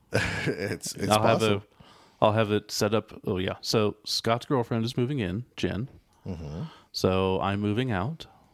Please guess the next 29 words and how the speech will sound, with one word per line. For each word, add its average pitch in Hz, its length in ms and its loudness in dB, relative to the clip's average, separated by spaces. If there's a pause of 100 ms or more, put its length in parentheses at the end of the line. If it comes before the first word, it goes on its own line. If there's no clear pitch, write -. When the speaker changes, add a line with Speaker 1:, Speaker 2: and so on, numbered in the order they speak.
(280)
Speaker 2:
and 92 360 -2
I'm 101 300 -2
buying 104 300 0
a 120 40 -2
house. 165 300 -4 (640)
Speaker 1:
And 104 160 0
I'm 98 140 -2
rather 101 240 0
scared, 117 560 -4 (260)
and 101 300 -2
she's 165 340 -2
rather 90 280 -2
scared. 85 520 -6 (760)
Speaker 2:
And 95 100 2
I'm 160 100 0
cool 156 180 2
with 180 140 -2
it. - 100 -10 (540)
Speaker 1:
<laughs> - 400 -4
Speaker 2:
Aside 107 280 6
from 107 200 0
the 95 160 0
whole 95 420 0
buying 98 240 2
a 90 60 -2
house 147 220 -2
thing. - 200 -8 (220)
Speaker 1:
Well, 180 280 4
we, 175 120 2